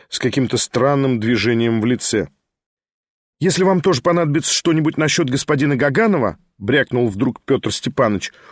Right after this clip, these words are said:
уж прямехонько кивая на пресс-папье, "то, разумеется, я могу все устроить и убежден, что вы меня не обойдете". Он вдруг вышел, не дожидаясь ответа, но высунул еще раз голову из-за двери.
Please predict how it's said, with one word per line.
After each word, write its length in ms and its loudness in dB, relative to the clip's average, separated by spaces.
уж 200 0
прямехонько 720 0
кивая 420 2
на 140 0
пресс-папье, 720 -2
"то, 160 4
разумеется, 500 2
я 140 2
могу 240 0
все 200 0
устроить 540 0
и 80 0
убежден, 520 0
что 180 -2
вы 100 2
меня 260 0
не 140 0
обойдете". 580 0
Он 180 0
вдруг 360 -4
вышел, 440 0
не 120 2
дожидаясь 680 0
ответа, 520 -2
но 180 2
высунул 600 2
еще 380 0
раз 260 0
голову 580 2
из-за 320 0
двери. 460 -2